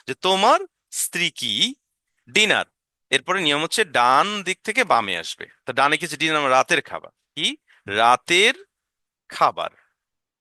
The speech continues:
দেখেন রাতের খাবার, কুক, তাহলে থাকলো কুক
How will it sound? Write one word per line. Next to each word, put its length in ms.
দেখেন 260
রাতের 360
খাবার, 340
কুক, 340
তাহলে 160
থাকলো 380
কুক 220